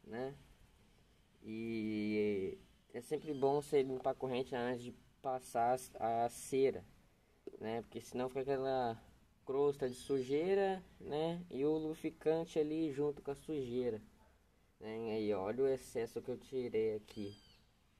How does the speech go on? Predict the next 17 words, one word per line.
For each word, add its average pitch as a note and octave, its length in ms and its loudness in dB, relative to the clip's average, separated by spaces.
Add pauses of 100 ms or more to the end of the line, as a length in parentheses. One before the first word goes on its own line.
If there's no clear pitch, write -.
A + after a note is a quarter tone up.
(640)
É, G#2+ 840 0
bom, D#3+ 200 2
pessoal, A2 580 2
é, A2 260 4
vou A#2 160 0
passar C3 360 2
aqui, D3 320 0
ó, G#2 120 4 (1080)
a B2+ 160 -2
cera C3+ 480 0
aqui B2 160 -4
agora. B2+ 460 2 (960)
Vou C#3+ 400 4
explicar D3+ 360 -2
pra D#3 100 2
vocês D3+ 380 2
aqui. A2 420 -2